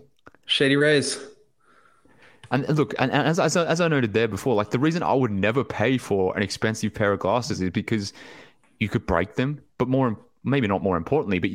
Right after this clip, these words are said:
Speaker 2: th-, you're just prone to losing these things. And this is another great thing with Shady Rays. Like, every pair of sunglasses that you buy,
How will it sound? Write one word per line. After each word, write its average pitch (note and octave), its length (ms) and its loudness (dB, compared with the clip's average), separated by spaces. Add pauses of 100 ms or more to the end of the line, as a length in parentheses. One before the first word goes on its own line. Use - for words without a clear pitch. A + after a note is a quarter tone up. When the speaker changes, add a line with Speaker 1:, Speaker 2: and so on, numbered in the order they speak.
(120)
Speaker 2:
th-, A2+ 180 -2
you're B2+ 100 0
just C3+ 160 -4
prone C#3 360 2
to B2+ 100 0
losing C3+ 400 0
these F2+ 200 -2
things. F2+ 280 -2
And A#2+ 120 0
this D#3+ 160 -4
is D#3+ 80 -2
another E3 240 0
great F#2+ 280 0
thing F#2+ 120 -2
with F2+ 120 -2
Shady F#2 280 0
Rays. F2 280 2
Like, - 440 -4
every D#3+ 320 2
pair C#3 240 0
of G#2+ 100 -2
sunglasses A2 560 0
that G2+ 140 0
you G#2 140 0
buy, F#2+ 480 0